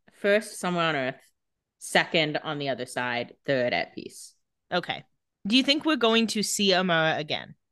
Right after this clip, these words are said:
Speaker 1: Yeah, at least in flashback in some sort.
Speaker 2: Do you think Silas will see Amara again in present day? Do you think Silas and Amara will ever be reunited?
Speaker 1: You know what? I'm gonna say yes, just because of the magnet thing.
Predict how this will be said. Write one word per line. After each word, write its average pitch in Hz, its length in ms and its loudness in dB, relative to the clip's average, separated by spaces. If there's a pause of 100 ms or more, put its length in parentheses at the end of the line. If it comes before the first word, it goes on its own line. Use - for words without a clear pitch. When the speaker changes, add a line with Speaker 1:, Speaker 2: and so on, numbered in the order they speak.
(140)
Speaker 1:
Yeah, 233 200 6 (420)
at - 120 2
least 233 260 6
in 165 80 4
flashback 123 640 2 (180)
in - 120 -6
some - 200 -4
sort. - 340 -2 (400)
Speaker 2:
Do 233 80 0
you 247 100 6
think 277 200 0
Silas 247 640 4
will 202 640 6
see - 300 -2
Amara 151 420 0
again 143 400 -2
in 139 180 -6
present - 340 -2
day? - 260 -12 (320)
Do 233 100 4
you 262 80 8
think 254 140 2
Silas 208 360 4
and 196 60 -2
Amara 180 220 4
will 175 160 0
ever 170 220 -2
be 160 160 -2
reunited? 131 540 -6 (560)
Speaker 1:
You 220 180 8
know 233 120 10
what? 214 320 8
I'm 180 220 6
gonna 196 140 4
say 190 240 4
yes, 156 480 4
just - 220 -6
because 165 220 -4
of 147 100 -4
the 147 80 -4
magnet 135 500 -4
thing. - 260 -12